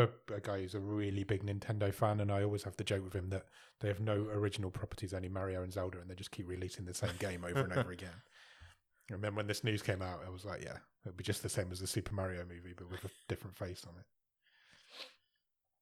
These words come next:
Speaker 2: Is it a big universe? I know there's loads
Speaker 1: Yeah.
Speaker 2: of games.
Speaker 1: Yeah, it
Speaker 2: But
Speaker 1: is.
Speaker 2: is it, is it like, like, 'cause my, my perception is that, joking aside, that it is pretty much just the same game every time.
Speaker 1: It is pretty much the same game over and over again, and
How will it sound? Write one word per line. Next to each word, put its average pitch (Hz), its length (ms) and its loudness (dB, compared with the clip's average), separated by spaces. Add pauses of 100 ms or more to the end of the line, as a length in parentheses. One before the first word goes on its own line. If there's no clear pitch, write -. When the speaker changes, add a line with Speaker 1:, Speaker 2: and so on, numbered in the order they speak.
(280)
Speaker 2:
Is 180 140 6
it 202 80 10
a 175 60 10
big 202 260 12
universe? 196 680 12
I 170 100 8
know 185 140 12
there's 143 200 10
loads 156 200 12
Speaker 1:
Yeah. - 60 8
Speaker 2:
of 127 80 4
games. 131 600 10
Speaker 1:
Yeah, 101 200 4
it 92 120 0
Speaker 2:
But 143 160 10
Speaker 1:
is. 135 160 6
Speaker 2:
is 135 200 6
it, - 40 2
is 139 160 4
it 147 140 4
like, 127 420 4 (400)
like, 147 220 8
'cause 139 160 4
my, 151 380 10 (800)
my 151 160 12
perception 131 500 8
is 123 180 4
that, 135 300 12
joking 104 360 4
aside, 92 480 6
that 98 80 6
it 101 240 6
is 95 60 0
pretty 92 280 0
much 92 200 -4
just - 180 -6
the - 80 -16
same 92 200 0
game 92 260 0
every - 180 -6
time. - 180 6
Speaker 1:
It 175 80 12
is 139 120 12
pretty 113 180 4
much 104 140 -2
the 120 80 0
same 107 180 4
game 104 220 4
over 104 180 4
and 110 80 4
over 110 160 6
again, 135 340 8
and 117 260 2